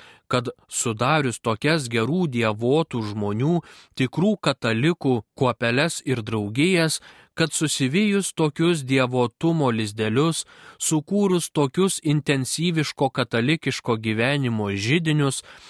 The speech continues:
tuomi neapribotume savo veiklumo. Niekad neturi mums nustoti rūpėję tie, kurie nedorybėse skendėja, tie, kurie tikėjimą prastoja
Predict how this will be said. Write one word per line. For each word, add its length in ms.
tuomi 560
neapribotume 1300
savo 440
veiklumo. 800
Niekad 560
neturi 480
mums 560
nustoti 720
rūpėję 560
tie, 360
kurie 400
nedorybėse 880
skendėja, 800
tie, 340
kurie 360
tikėjimą 760
prastoja 960